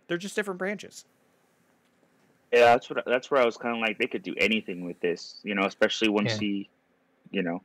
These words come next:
Speaker 2: towards the end, you're like, "This could go anywhere," which I really enjoyed because, yeah.
Speaker 1: You, you know what, actually? We're gonna scratch that. It's the Kingdom Hearts two map. That's exactly what it is.
Speaker 2: Yeah, <laughs> that's actually
Speaker 1: It's the
Speaker 2: kinda what I
Speaker 1: Kingdom Hearts two
Speaker 2: pictured.
Speaker 1: map.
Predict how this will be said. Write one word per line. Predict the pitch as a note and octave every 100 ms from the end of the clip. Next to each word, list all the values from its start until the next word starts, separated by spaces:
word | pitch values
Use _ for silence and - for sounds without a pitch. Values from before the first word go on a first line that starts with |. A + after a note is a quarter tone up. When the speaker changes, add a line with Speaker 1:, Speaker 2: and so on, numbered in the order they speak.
| -
Speaker 2:
towards | A2+ G2
the | G2 F2+
end, | G#2+ A2
you're | G2+
like, | G2 G2 -
"This | A2+
could | - G2
go | G2
anywhere," | G2 G2 E2 F#2 _ _ _ _
which | - -
I | G2+
really | G#2 G#2+ G2+
enjoyed | F#2+ F#2 G2 F#2 F2+
because, | - - D#2+ - _ _ -
yeah. | G#2
Speaker 1:
You, | A#2+ -
you | A#2+
know | A#2
what, | A2 A2
actually? | A2 A2 - B2 C3 C3+ _ _ _ _ _ -
We're | A2+
gonna | G2+
scratch | - G#2+ A2
that. | G#2 F#2+ F#2 _ _ _ _ _ _ _ _ _ -
It's | B2+ -
the |
Kingdom | C3 B2 A#2+
Hearts | G#2+ G#2+ -
two | -
map. | G#2 F#2 - - _ -
That's | A#2+ A#2
exactly | G#2+ G#2+ A2
what | G2+ F#2+
it | F#2+
is. | F#2+ - _ _ _ _
Speaker 2:
Yeah, | D3+ C3+ -
<laughs> | - - -
that's | B2
actually | D3 D3 D#3
Speaker 1:
It's | C#3+ -
the |
Speaker 2:
kinda | A#2
what | A#2
I |
Speaker 1:
Kingdom | A2+
Hearts | F3 F3 -
two | G#3
Speaker 2:
pictured. |
Speaker 1:
map. | C#3+ A#2+